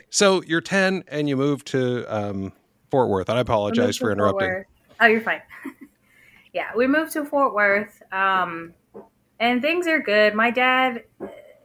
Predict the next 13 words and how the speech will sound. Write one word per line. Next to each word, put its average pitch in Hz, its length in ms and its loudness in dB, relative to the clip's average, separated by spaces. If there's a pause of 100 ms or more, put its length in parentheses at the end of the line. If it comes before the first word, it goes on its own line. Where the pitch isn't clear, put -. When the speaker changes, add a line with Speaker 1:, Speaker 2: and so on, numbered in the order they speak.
(100)
Speaker 2:
it 202 240 -2
does 233 260 4
what 208 140 -4
he 202 80 -6
can 190 320 -2
as 180 100 -4
a 180 60 -6
single 180 560 -4
father. 170 500 -4 (680)
Um, 185 380 4
I 208 60 -2
guess 190 240 0
I, 175 240 0